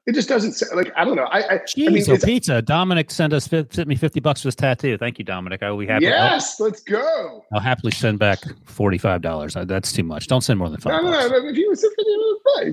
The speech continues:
Speaker 1: just, yeah, worst case, it's gonna go to charity. Um,
Speaker 2: Fair enough.
Speaker 1: Best case, I don't have to spend fifty dollars. I don't have to spend, which Dominic now would probably retract the, the
Speaker 2: <laughs> Like,
Speaker 1: video.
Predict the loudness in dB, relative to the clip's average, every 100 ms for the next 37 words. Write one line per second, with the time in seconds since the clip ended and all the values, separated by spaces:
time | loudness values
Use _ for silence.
0 | -4 -6 _ -6 -2 0 2 0 0 -2
1 | 0 2 0 0 -2 -6 _ _ _ -20
2 | -12 -2 0 2 -2 -6 _ _ _ _
3 | -2 0 0 -10 _ _ _ _ _ _
4 | _ _ _ -10 -10 0 0 2 2 2
5 | 0 -2 -4 -6 -8 -8 -6 2 2 4
6 | 0 0 -10 -12 -6 -4 -4 0 0 4
7 | 4 4 4 2 0 0 0 0 2 2
8 | 0 0 0 0 -2 2 2 2 0 -4